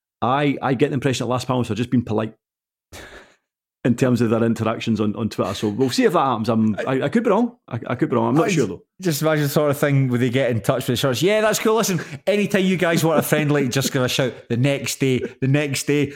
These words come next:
Speaker 2: Louis Vaughan's turned up with two suitcases underneath his arm.
Speaker 1: But see, in terms of,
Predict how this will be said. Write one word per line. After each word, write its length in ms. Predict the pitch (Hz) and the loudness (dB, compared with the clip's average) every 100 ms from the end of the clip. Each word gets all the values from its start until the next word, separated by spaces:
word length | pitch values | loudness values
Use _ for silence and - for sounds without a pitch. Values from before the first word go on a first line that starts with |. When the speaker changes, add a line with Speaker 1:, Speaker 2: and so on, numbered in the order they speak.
| - | -4
Speaker 2:
Louis 220 | 131 147 | 0 2
Vaughan's 340 | 135 135 143 - | 2 2 0 0
turned 240 | 147 143 | 0 0
up 80 | 131 | 0
with 120 | 135 | 2
two 140 | 147 | 2
suitcases 640 | 139 - 156 - 151 156 147 | 2 2 0 2 4 4 4
underneath 400 | 151 151 156 147 | 4 4 2 2
his 160 | 131 | 2
arm. 260 | 143 131 131 - - - - - - _ _ _ _ _ _ _ _ _ _ - | 2 2 -2 -4 -8 -8 -8 -16 -18 _ _ _ _ _ _ _ _ _ _ -2
Speaker 1:
But 180 | 190 190 | -2 2
see, 180 | 269 302 | 2 2
in 120 | 247 | 2
terms 300 | 240 220 180 | 2 2 4
of, 420 | 165 143 120 - | 4 4 2 -4